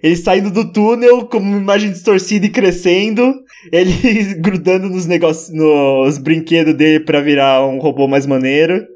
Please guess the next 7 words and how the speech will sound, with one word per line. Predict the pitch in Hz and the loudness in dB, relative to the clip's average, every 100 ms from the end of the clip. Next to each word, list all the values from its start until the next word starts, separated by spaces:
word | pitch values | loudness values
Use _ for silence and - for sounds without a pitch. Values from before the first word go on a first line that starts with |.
| _ _ | _ _
Ele | 147 | -6
soltando | 139 160 160 156 156 | -2 -2 0 0 0
uns, | 165 | 0
umas | 160 147 151 156 | 0 0 0 0
luzes | 147 156 156 151 139 | 0 2 4 2 0
muito | 151 165 170 160 | -2 0 0 -2
febrosa, | 165 147 135 131 151 180 202 | 0 -2 0 0 0 0 -2